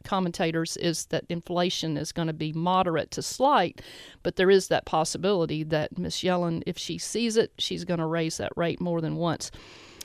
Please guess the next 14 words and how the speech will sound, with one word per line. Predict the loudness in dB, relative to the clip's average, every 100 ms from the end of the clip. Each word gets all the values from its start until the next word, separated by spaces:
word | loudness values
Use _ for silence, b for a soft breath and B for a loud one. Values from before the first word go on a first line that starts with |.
| B B -2
Uh, | 0 2 0 -4 -12 -14 _ _ 4
if | 4 4
the | -2
Fed | 4 6 6
r-, | 4 4
overnight | 6 6 4 4 2
rate | 4 4 4
goes | 2 4 6
up, | 6 6 2
chances | 0 4 4 2 4
are | 4 6 4
that | 0 0
your | -2
home | 0 0 2